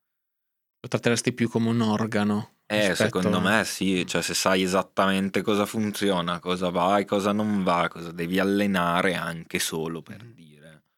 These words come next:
Speaker 1: E già il fatto pensare che il cervello abbia bisogno di un allenamento, che
Speaker 2: È una teoria mia.
Speaker 1: <laughs> No, no, nel senso,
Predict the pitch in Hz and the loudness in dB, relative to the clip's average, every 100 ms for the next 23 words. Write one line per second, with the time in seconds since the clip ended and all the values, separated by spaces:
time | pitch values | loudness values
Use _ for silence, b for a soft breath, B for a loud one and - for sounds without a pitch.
0 | _ _ _ _ _ _ - 151 139 - | _ _ _ _ _ _ -2 2 2 4
1 | 139 - 143 - 143 135 151 135 123 120 | 2 2 -2 0 0 2 4 4 2 2
2 | 139 127 - - 131 127 127 - - 143 | 2 2 0 0 0 0 -4 -14 -2 0
3 | 127 127 127 123 117 110 98 120 123 123 | 2 2 4 4 4 2 2 2 2 2
4 | 120 120 123 117 120 120 117 131 139 120 | 2 2 2 2 2 2 2 2 2 2
5 | 120 120 127 131 - _ _ _ _ _ | 2 2 2 2 -2 _ _ _ _ _
6 | _ - 92 95 87 98 87 85 80 78 | _ -10 -2 0 2 2 2 2 2 0
7 | 82 85 80 - _ _ - 202 - 226 | -6 -8 -8 -14 _ _ 0 0 2 2
8 | 233 254 214 - 254 185 208 | 4 6 8 8 8 8 6